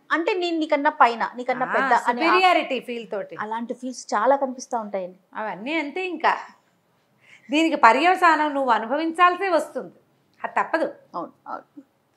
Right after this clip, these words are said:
Speaker 2: అది తప్పదు కదా మరి.
Speaker 1: <laughs> స్టోరీ అండి.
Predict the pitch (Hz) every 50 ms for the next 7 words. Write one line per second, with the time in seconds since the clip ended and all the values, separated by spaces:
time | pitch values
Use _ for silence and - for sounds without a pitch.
0 | _ _ _ _ - 214 202 202 208 - 214 208 208 277 330 359 302 254 208 196
1 | 180 196 185 - - 294 247 240 - - - 359 370 370 339 - - 320 320 -
2 | - - - - - - _ _ _ _ _ 415 453 - - - - - - -
3 | 330 320 - - 370 - 277 254 262 277 247 226 220 208 247 -